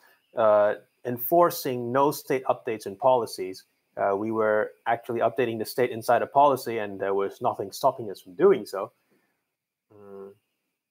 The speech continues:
Um, and also, yes,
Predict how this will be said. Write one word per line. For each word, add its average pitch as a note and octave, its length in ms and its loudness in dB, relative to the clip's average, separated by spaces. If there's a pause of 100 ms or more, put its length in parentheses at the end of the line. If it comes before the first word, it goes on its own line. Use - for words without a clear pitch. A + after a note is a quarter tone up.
(1400)
Um, G#2+ 400 -12
and A#2 200 -6
also, A2 760 0 (560)
yes, A2 400 -2